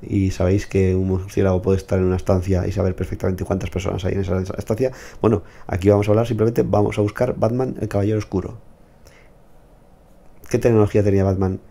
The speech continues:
en esa película? Ahí lo dejo caer. En todo momento, desde fuera, se podría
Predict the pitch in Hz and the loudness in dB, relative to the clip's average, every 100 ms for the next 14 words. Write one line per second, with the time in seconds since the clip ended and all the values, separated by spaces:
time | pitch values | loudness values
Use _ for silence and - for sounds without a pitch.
0 | - - - - 104 95 92 92 87 104 | -20 -20 -20 -2 0 2 2 0 2 2
1 | 92 95 110 165 185 - - - - - | 2 0 2 0 0 -8 -20 -20 -20 -20
2 | - - - - - - - 113 110 98 | -20 -20 -20 -20 -20 -20 -4 2 4 4
3 | - - 71 113 - - - - - - | 0 -8 -10 -10 -14 -20 -20 -20 -20 -20
4 | - - - - - - - - - - | -20 -20 -20 -20 -20 -20 -12 -10 -10 -14
5 | - - - 113 117 123 117 101 92 - | -10 -6 2 4 4 2 2 -2 -6 -10
6 | - - - 107 107 135 131 147 175 - | -20 -18 0 2 4 4 2 0 -6 -18
7 | - - - - 98 98 110 123 | -20 -20 -10 -8 -2 0 2 0